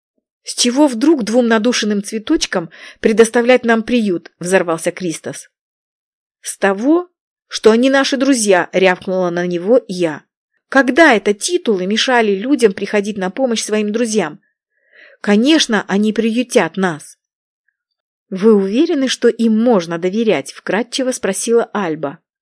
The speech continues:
Сайен промолчал,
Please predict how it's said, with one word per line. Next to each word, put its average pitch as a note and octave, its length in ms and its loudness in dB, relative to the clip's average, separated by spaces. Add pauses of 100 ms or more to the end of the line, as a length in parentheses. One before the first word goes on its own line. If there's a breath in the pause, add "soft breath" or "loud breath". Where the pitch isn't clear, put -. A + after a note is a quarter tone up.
(1080)
Сайен C#4 420 -4
промолчал, C#4+ 800 -2